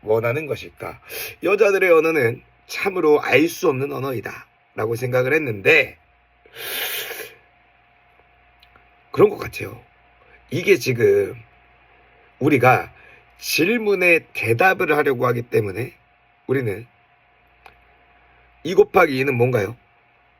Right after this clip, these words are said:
사라고 대답을 하고 싶어 하죠. 네, 이 곱하기 이가 팔일 수 있지 않을까라고 대답을 하면 바보 천치라고 합니다. 근데 여러분들,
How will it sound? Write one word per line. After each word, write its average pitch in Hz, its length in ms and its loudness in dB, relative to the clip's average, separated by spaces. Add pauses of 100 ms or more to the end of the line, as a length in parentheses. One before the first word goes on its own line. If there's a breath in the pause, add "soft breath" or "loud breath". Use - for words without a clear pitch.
(260)
사라고 180 540 0
대답을 117 340 2
하고 98 160 -2
싶어 - 220 -12
하죠. 98 260 -12 (1200)
네, 85 260 -8 (440 loud breath)
이 165 140 -2
곱하기 208 460 2 (120)
이가 120 320 2 (1080 loud breath)
팔일 240 340 2
수 - 640 0
있지 - 360 -10
않을까라고 165 1400 0
대답을 147 380 2
하면 143 340 -4 (1400)
바보 147 380 2
천치라고 139 500 -2
합니다. 92 380 -12 (1120)
근데 160 180 0
여러분들, 98 540 -2